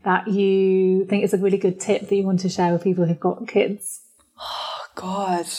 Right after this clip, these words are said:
Speaker 2: I feel like everyone on there has given different words of wisdom, from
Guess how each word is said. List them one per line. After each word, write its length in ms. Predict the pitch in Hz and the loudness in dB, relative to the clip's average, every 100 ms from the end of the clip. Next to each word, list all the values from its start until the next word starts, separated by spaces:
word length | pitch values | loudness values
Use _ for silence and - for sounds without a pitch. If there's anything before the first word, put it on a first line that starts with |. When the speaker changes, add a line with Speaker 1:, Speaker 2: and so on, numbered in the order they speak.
| - - | -6 -6
Speaker 2:
I 80 | |
feel 200 | 185 - | -4 0
like 160 | 196 185 - | 2 2 2
everyone 800 | 190 190 185 175 165 165 165 - _ - | 0 0 -2 0 0 -2 -8 -12 _ -4
on 180 | 175 165 | -2 0
there 220 | 156 147 | 2 2
has 480 | 156 175 160 - - | 0 -4 -4 -10 -8
given 680 | - 180 170 165 165 160 - | -2 -2 -2 -4 -4 -6 -4
different 400 | 170 - 160 170 | -6 -6 -6 4
words 300 | 170 165 175 | 4 4 0
of 100 | 160 | -2
wisdom, 440 | 170 - 160 160 | -2 -2 -4 -6
from 440 | - - 165 165 | -8 -10 -8 -10